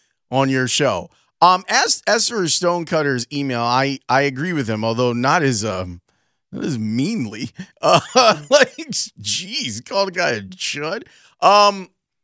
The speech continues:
I look at it as it's, it, it almost feels as if people are talking about it from the standpoint of a general manager, where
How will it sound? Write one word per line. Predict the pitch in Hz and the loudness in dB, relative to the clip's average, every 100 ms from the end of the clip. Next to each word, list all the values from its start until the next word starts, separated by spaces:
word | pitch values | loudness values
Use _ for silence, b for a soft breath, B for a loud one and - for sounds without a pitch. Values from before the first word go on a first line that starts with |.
| _ _ _ _ _ _ _ | _ _ _ _ _ _ _
I | - 208 | 2 2
look | 262 254 208 | 0 -4 0
at | 180 | 0
it | 165 143 | 0 -2
as | 127 123 120 117 107 - _ | 0 2 2 0 -4 -8 _
it's, | 131 131 - - - _ - | -4 0 0 -2 -8 _ -10
it, | 156 - | -8 -6
it | 160 | -2
almost | 156 185 226 226 - | 2 2 0 -2 -2
feels | - 170 160 135 - | -4 -2 0 -2 -2
as | 127 131 104 - | 2 2 0 -4
if | 123 120 98 - _ _ _ _ _ _ _ _ _ _ _ - | -2 -2 -4 -10 _ _ _ _ _ _ _ _ _ _ _ -12
people | - 180 202 | -6 -4 0
are | 156 | 0
talking | 120 - 143 143 147 | 0 2 2 2 -4
about | 139 127 131 | 0 2 2
it | 131 123 | 0 -4
from | - 123 | -6 -4
the | 104 | -2
standpoint | - 123 120 123 - 131 127 123 - | -2 0 -2 -4 -4 -2 -2 -4 -6
of | 110 | -6
a | 110 | -4
general | 98 113 117 110 | -4 -4 -4 -4
manager, | 104 110 117 113 139 151 160 _ _ _ _ _ _ _ _ _ _ | -4 -4 -4 -2 -2 -4 -8 _ _ _ _ _ _ _ _ _ _
where | 104 131 127 123 117 | 0 2 4 4 0